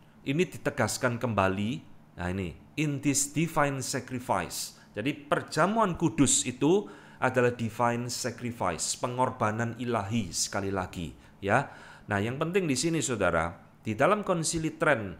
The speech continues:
lima belas empat lima dicetuskan bahwa perjamuan kudus itu bukan hanya diberikan kepada orang yang masih hidup, tetapi juga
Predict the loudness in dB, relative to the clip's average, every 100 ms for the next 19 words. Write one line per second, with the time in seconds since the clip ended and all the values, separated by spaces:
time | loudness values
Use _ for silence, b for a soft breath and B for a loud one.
0 | B B B B -4 0 0 2 0 2
1 | 0 2 -2 2 2 0 -4 -12 -6 -4
2 | -2 -4 0 2 2 4 2 2 0 0
3 | -2 -2 -2 -2 -4 -2 -2 0 0 2
4 | 0 0 -2 -2 -6 -4 -6 -8 -6 -2
5 | 2 2 2 B B B -2 2 4 4
6 | 4 4 2 2 -4 -4 -4 -4 -8 0
7 | 6 6 4 -14 B B -4 0 2 0
8 | -2 4 4 4 6 6 6 2 -12